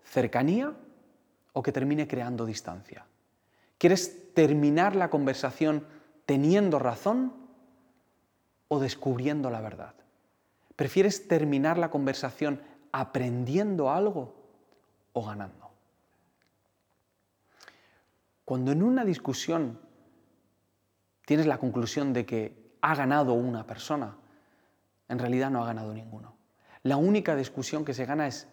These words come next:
en la que ganan las dos personas. Es algo que vemos muchísimo en la política y que nos da mucha rabia a todos, que vemos cómo,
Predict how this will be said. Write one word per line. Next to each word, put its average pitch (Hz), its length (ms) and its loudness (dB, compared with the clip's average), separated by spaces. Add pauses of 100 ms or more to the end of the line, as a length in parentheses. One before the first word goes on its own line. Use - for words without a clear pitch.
en 117 160 -6
la 117 100 -6
que 117 180 -4
ganan 127 480 2
las 113 200 -6
dos - 160 -8
personas. - 580 -14 (180)
Es 165 140 2
algo 208 220 2
que 156 100 2
vemos 170 260 2
muchísimo 143 600 0
en 123 80 -2
la 117 100 -2
política 123 480 0
y 120 40 -6
que 135 100 -6
nos 131 120 -2
da 165 80 4
mucha 165 280 2
rabia 113 340 -4
a 104 60 -14
todos, - 400 -16
que 127 100 -2
vemos 151 260 2
cómo, 156 360 2